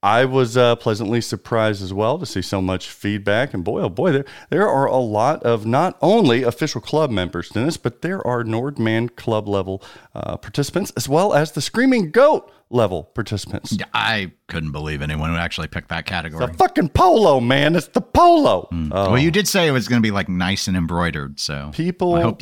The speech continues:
Speaker 2: I hope you know a good supplier.
Speaker 1: We have been discussed so much throughout the different pinball mediums.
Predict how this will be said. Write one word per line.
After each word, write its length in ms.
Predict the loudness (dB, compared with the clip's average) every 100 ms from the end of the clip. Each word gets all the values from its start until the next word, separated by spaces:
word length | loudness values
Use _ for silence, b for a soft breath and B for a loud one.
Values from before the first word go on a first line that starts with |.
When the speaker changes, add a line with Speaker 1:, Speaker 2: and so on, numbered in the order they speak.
| -2
Speaker 2:
I 100 | 0
hope 220 | 0 2
you 140 | 2
know 220 | 2 2 0
a 60 |
good 200 | -2 -2
supplier. 500 | -4 -6 -2 -2 -4 -2
Speaker 1:
We 200 | 0 2
have 260 | 0 -2 -4
been 420 | 0 2 0 -4 b b
discussed 800 | -6 -6 -6 -6 -6 -6 -8 -14 b b
so 420 | b -8 -4 -2 0
much 640 | 0 0 0 -2 -4 -8 -4
throughout 640 | 2 4 2 0 -6 -4
the 100 | -4
different 480 | -2 -4 -4 -8 -2
pinball 420 | -2 0 -2 -4
mediums. 720 | -2 -2 0 -2 -2 -10